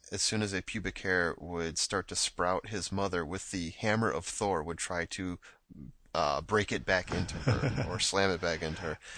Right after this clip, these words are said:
Speaker 2: Boy.
Speaker 1: So I guess he had somewhat of an overbearing mother, as we can see a parallel in this film,
Speaker 2: Yeah.
Speaker 1: because the mother is,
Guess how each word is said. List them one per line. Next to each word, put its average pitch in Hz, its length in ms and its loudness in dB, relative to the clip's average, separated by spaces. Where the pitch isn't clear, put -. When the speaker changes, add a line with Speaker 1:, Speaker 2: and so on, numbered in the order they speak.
Speaker 2:
Boy. 90 100 4
Speaker 1:
So 104 100 8
I 104 80 8
guess 120 180 6
he 113 80 0
had 92 240 2
somewhat 95 360 4
of 87 80 -2
an 82 180 2
overbearing 85 640 0
mother, 80 400 -2
as 92 180 2
we 98 120 0
can 92 120 2
see - 140 4
a 78 60 0
parallel 80 420 0
in 78 80 -2
this 135 180 4
film, 73 320 0
Speaker 2:
Yeah. 101 160 6
Speaker 1:
because 80 380 -2
the - 120 -6
mother 80 320 0
is, - 460 -2